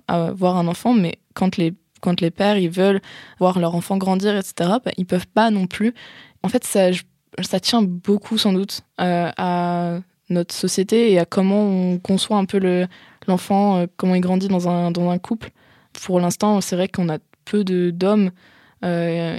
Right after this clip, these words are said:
qui parlent de cette question-là. Là, on entend, euh, Gastien qui dit, euh, « J'ai peur de perdre ma place. » Mais quand une femme, enfin une joueuse tombe enceinte, elle se dit exactement la même chose, en fait. Sauf que elle, quand elle va être enceinte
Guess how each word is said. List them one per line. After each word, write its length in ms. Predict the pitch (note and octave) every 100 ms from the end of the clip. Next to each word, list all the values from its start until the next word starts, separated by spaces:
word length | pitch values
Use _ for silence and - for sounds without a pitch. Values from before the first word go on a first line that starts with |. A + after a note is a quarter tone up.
| -
qui 120 | - F#3+
parlent 200 | F3+ F3
de 280 | E3+ E3+ F3
cette 240 | F3 -
question-là. 580 | F3 - F3+ F3 F#3 F#3+ A#3 A3
Là, 120 | F3+
on 120 | F#3 F3
entend, 300 | F3 F#3+ G3 - - -
euh, 380 | F3 F3 F3 F3
Gastien 380 | F3 F3 - G#3+
qui 140 | G#3
dit, 240 | F#3 F#3+ G#3 - - -
euh, « 60 | F3+
J'ai 120 | F#3
peur 200 | F3+ A3
de 60 | G3+
perdre 240 | F#3 F#3+
ma 100 | F3
place. » 400 | E3 G#3 G3+ - G3+
Mais 120 | F#3+
quand 300 | G3 G#3 -
une 340 | F3+ F3 F3
femme, 440 | F3 F#3+ G3 G3+ F#3+
enfin 160 | F3+
une 140 | F3+ F3+
joueuse 360 | F#3+ G3+ F#3 - -
tombe 260 | G3 G3+
enceinte, 460 | F#3 F3+ - A3 A3
elle 160 | F#3 F3
se 120 | -
dit 240 | E3+ G3+ -
exactement 540 | E3+ F3+ F3+ - G#3
la 80 | G3
même 160 | F3+ F3+
chose, 220 | F#3+ F3+
en 40 |
fait. 220 | F3+ E3+ -
Sauf 240 | - F3+
que 120 | - -
elle, 200 | G3 G3+
quand 220 | F#3 F3+
elle 160 | E3+ E3+
va 240 | E3 D#3+ - _ _ - -
être 260 | F3 - F#3
enceinte 360 | - G3 A3